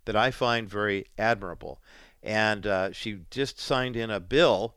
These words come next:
that passed through the State House and the State Senate of, uh, the state of South Dakota, uh, House Bill ten eighty. It, that's the official docket number.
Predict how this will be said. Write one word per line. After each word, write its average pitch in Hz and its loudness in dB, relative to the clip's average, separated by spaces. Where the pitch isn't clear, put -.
that 104 -8
passed 123 2
through 117 -4
the 104 -10
State 131 0
House 120 -2
and 101 -10
the - -14
State 113 -4
Senate 143 0
of, 95 0
uh, 95 -2
the 90 -10
state 101 -4
of 98 -8
South 98 -4
Dakota, 101 -6
uh, 87 0
House 143 0
Bill 123 2
ten 143 -2
eighty. 131 -2
It, 107 -2
that's 131 2
the 120 -2
official 120 0
docket 135 2
number. 110 0